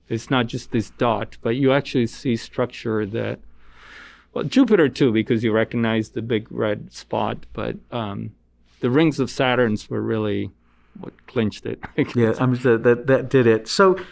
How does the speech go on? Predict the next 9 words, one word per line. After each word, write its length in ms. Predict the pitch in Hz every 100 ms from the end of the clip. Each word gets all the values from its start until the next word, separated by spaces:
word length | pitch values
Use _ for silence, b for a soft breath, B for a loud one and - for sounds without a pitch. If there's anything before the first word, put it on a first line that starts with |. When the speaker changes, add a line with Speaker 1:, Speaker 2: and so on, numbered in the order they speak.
| B B B - -
Speaker 2:
do 100 | 190
you 80 |
find 240 | 214 285 220
a 40 |
spiritual 640 | - - 185 175 165 131 - -
dimension 800 | 120 131 127 123 135 - 123 120
to 140 | - 117
this 360 | 110 104 -
work? 540 | 113 110 110 107 -